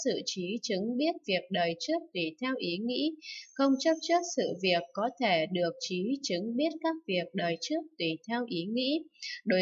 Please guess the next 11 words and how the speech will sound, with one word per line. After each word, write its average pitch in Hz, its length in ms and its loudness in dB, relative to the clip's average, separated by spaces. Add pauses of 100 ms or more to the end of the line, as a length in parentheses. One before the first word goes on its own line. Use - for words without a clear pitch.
(140)
với 185 220 2
chấp 320 200 4 (200)
hay 269 240 2
không 269 280 0
chấp 330 220 2 (160)
đều 165 280 -2
không 220 260 0
chấp 285 180 2 (160)
trước. 311 160 2 (500)
Vì 160 180 2 (160)
sao? 226 240 2